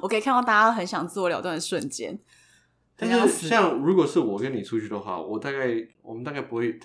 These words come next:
Speaker 2: 有太多的问题啦。我觉得我不太在乎舒适度或者说地域的环境，我比较想要连这些都把它体验到里面。
Speaker 1: 所以其实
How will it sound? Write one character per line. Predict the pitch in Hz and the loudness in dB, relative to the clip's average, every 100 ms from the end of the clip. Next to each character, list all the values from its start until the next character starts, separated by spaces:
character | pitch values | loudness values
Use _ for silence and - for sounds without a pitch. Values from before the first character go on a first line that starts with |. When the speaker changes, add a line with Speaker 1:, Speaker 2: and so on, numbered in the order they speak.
| 113 | -16
Speaker 2:
有 | 101 | -14
太 | 120 123 | -10 -10
多 | 98 | -8
的 | 98 | -10
问 | 104 95 | -10 -12
题 | - - | -16 -20
啦。 | - _ _ | -20 _ _
我 | 135 | -4
觉 | 135 175 | 2 4
得 | 170 | 4
我 | 110 117 110 104 101 - _ _ | 2 -2 0 0 -2 -8 _ _
不 | 139 131 | -12 -8
太 | 170 151 123 | -4 -2 -2
在 | - 135 113 | -2 -4 -4
乎 | - 120 117 113 113 113 - _ _ _ | -6 -6 -4 -4 -4 -8 -12 _ _ _
舒 | - - 131 | -20 -10 -8
适 | 131 135 113 | -6 -4 -4
度 | 117 110 - | -2 -6 -4
或 | 131 | -2
者 | 110 | -2
说 | 107 110 107 107 - - - | -2 -4 -4 -6 -10 -18 -8
地 | 156 | -4
域 | 127 123 | -2 -2
的 | 95 - - _ | -2 -6 -12 _
环 | - 92 95 | -8 -8 -8
境， | 104 - _ _ | -10 -10 _ _
我 | 135 | -4
比 | 135 | -2
较 | 117 135 127 120 117 - - | 0 2 2 2 -2 -8 -14
想 | - 139 131 | -6 -2 2
要 | 175 117 | 2 2
连 | 123 127 | 0 0
这 | 143 143 | 0 -2
些 | 143 | -2
都 | 139 | -4
把 | 98 | -4
它 | 98 - _ _ | -8 -16 _ _
体 | 107 | -10
验 | 101 | -8
到 | 107 98 | -8 -10
里 | - | -14
面。 | - _ _ _ _ | -20 _ _ _ _
Speaker 1:
所 | - 262 | -2 0
以 | |
其 | 226 220 | 0 -2
实 | 220 | -4